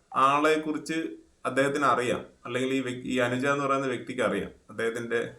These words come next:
ബാക്ക്ഗ്രൗണ്ട് എന്താണ്, അല്ലെങ്കിൽ നേരത്തെ ചെയ്തിട്ടുള്ള പ്രവൃത്തികൾ എന്താണ്, അതൊക്കെ അറിയാം. കാരണം ഈ ഫിറോസ് എന്ന് പറയുന്ന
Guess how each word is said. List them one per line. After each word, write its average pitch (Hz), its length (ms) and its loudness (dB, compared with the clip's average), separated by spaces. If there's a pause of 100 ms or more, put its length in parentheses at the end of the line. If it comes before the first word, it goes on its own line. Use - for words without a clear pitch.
(120)
ബാക്ക്ഗ്രൗണ്ട് 113 480 -2
എന്താണ്, 107 340 -4 (520)
അല്ലെങ്കിൽ 117 260 0
നേരത്തെ 120 380 -2
ചെയ്തിട്ടുള്ള 113 340 -4
പ്രവൃത്തികൾ 107 460 -2
എന്താണ്, 101 380 -4 (160)
അതൊക്കെ 123 240 2
അറിയാം. 104 320 2
കാരണം 117 340 2 (400)
ഈ 123 160 -4
ഫിറോസ് 143 320 2
എന്ന് 156 140 -2
പറയുന്ന 135 460 2